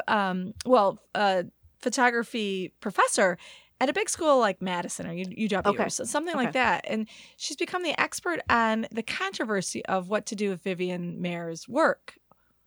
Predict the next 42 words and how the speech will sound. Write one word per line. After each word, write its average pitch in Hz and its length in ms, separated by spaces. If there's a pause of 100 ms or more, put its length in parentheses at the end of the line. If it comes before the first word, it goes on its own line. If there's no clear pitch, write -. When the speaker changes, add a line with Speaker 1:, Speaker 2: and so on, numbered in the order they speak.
(320)
Speaker 1:
Oeuvre. 220 440 (520)
Oeuvre, 175 460 (100)
as 170 120
you 170 60
say. - 240 (400)
Um, 208 360 (640)
and 262 300 (340)
the 240 120
podcast - 500
was 220 220
all 233 180
about 190 280
that. 240 500
And 233 200
I 359 140
was 403 220
like, 226 320 (360)
"Can - 140
we 415 140
talk 370 340
about 277 420 (520)
what 220 240
Vivian 214 400
Mayer's 202 280
Speaker 2:
What 190 120
do 196 80
you 214 40
mean, 214 120
Speaker 1:
work 220 80
Speaker 2:
what's 214 80
Speaker 1:
was 208 140
Speaker 2:
the - 80
Speaker 1:
all 208 180
Speaker 2:
work? 190 120
Speaker 1:
about?" 220 360 (600)
Well, 381 120
you 370 120
know 359 80
how 277 300
it 127 60
was, 220 340
um, 196 360